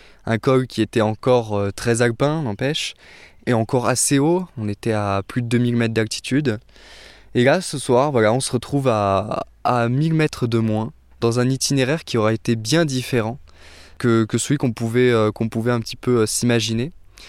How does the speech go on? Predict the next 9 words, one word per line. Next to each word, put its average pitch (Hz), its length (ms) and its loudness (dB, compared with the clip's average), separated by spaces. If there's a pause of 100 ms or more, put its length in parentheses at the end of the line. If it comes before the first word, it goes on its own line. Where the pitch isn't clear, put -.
(360)
Avec 135 280 2
Thomas, 156 260 2
on 170 100 0
connaissait 127 360 0
pas 165 160 0
du 143 160 -4
tout. - 220 -12 (260)
Et, 117 340 4
euh, 104 840 2